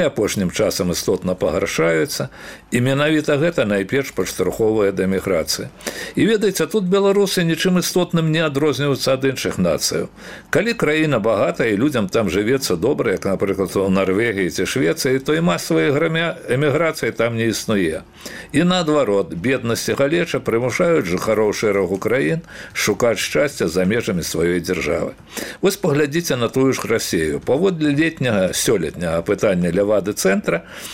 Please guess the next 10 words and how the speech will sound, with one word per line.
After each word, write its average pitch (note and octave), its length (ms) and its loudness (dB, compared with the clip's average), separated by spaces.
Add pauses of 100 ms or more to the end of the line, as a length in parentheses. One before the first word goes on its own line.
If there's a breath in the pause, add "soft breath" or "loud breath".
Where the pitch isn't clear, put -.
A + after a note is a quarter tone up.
(180 loud breath)
эміграваць C3 580 2
з A#2 160 0
Расеі D#3 380 0
хоча D3 380 0
амаль B2+ 300 0
кожны A2 380 0
пяты, E2+ 400 0
дакладней, B2 580 0
дзевятнаццаць F#2 580 0
працэнтаў. D2 600 -2